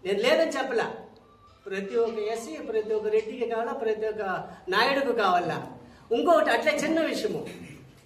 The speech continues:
తొంభై ఐదులో మా పోలీస్ పార్క్ వెనకాల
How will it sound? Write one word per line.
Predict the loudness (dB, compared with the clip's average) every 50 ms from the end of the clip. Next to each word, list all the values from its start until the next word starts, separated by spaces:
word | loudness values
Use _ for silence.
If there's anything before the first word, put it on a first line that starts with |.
| -20 -20 -20 -20 -20 -20 -20 -12 -6
తొంభై | -4 -4 -2 0 2 4 4 6 8
ఐదులో | 6 6 6 4 -2 -2 0 0 -2 -2 -4 -8 -6 -8 -10 -10 -10 -16 -20 -20 -20 -20 _ _ _ _ -18 -14
మా | -8 -2 0 2 2 2 2 0 -2 -4 -4 -6 -8 -10 -12 -16 -20 -20 -20 -20 _ -20 -20 -20 _ _ -20 _ _ _ _ 4
పోలీస్ | 4 6 6 6 2 0 0 2
పార్క్ | 2 2 2 2 0
వెనకాల | 0 0 0 0 2 2 2 2 2 -2 -6